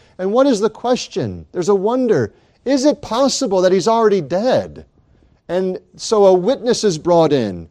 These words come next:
the soldier, asking, "Is he truly dead?" And the answer is yes. And of course, you have other things that are there. He bows his head, he gives up the ghost. We see that there's a spear thrust into his side,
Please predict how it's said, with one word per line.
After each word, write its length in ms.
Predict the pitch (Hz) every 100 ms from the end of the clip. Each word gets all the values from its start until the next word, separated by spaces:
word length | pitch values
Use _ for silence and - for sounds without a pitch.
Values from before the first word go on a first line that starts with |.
| -
the 80 | 175
soldier, 800 | - 233 262 233 170 147 95 85 _ -
asking, 640 | 180 240 - - 170 139 -
"Is 340 | 214 269 262 -
he 180 | 269 -
truly 720 | - 247 233 220 214 214 - _ _ 131
dead?" 580 | 208 214 127 90 73 _ _ _ _ _ _ _ _ -
And 100 | 147
the 40 |
answer 220 | 139 -
is 140 | 160 113
yes. 400 | 233 170 95 -
And 80 | 139
of 100 | -
course, 280 | 151 143
you 60 | 156
have 100 | 156
other 260 | 185 214 170
things 440 | - 143 120 - _ _ _
that 140 | 143 143
are 120 | 143
there. 300 | 135 123 104
He 160 | 104 117
bows 420 | 87 143 156 143
his 180 | 147 -
head, 240 | 170 160
he 80 | 139
gives 300 | 117 160 175
up 200 | 160 -
the 100 | 160
ghost. 520 | 151 147 143 - - _ _ _
We 160 | 143 143
see 380 | - 180 180 170
that 280 | 160 -
there's 220 | 156 151 135
a 80 |
spear 480 | 135 - - 196 190
thrust 560 | - - 180 196 - -
into 320 | 175 - 175
his 160 | 151 -
side, 480 | 196 175 170 175